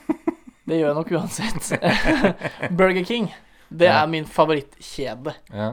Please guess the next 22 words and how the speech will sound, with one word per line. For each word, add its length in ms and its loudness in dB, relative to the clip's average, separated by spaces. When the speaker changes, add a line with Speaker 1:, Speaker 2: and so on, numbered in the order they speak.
Speaker 2:
Mac-eren, 460 -4
nei. 380 -8
McFlurry 400 0
har 140 0
en 20 -8
veldig 160 -6
god 320 -8
McFlurry 400 -12
på 80 -14
Mac-eren. 300 -16
Speaker 1:
Mm. 140 -18
Speaker 2:
Men 220 0
det 80 4
er 240 4
Burger 320 -6
King, 220 -4
og 80 -2
min 240 -2
go-to-meny 720 -4
er 300 -2
crispy 480 -8
chicken-meny. 1080 -8